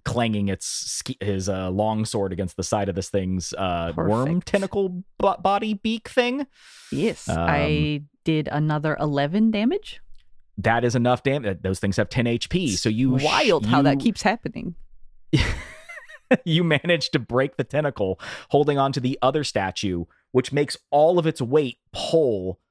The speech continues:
Speaker 1: on, uh, stat-, the statue, uh, that, uh,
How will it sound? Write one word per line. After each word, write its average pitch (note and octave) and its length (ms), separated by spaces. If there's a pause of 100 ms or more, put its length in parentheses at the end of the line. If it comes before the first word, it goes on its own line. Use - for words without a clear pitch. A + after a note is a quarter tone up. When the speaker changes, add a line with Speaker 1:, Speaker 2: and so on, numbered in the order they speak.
(260)
Speaker 1:
on, G#2 540 (380)
uh, F#2 400
stat-, A2+ 300
the G#2+ 80
statue, G#2+ 580
uh, F2 600
that, F2 360
uh, E2+ 320